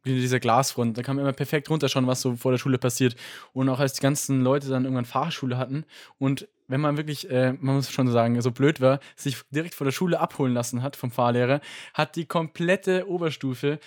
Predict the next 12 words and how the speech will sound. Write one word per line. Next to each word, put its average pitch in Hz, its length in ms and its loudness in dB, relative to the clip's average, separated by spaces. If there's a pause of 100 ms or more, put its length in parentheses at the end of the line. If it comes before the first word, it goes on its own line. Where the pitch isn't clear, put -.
(140)
hat - 180 -4
gesehen, 160 400 2 (240)
wie 156 140 0
man 160 160 2
dann 151 140 0
teilweise 160 360 2
die 143 140 -4
ersten 165 300 -4
Versuche 143 580 0
hat 147 200 -2
beim 131 140 0
Autofahren 139 560 -2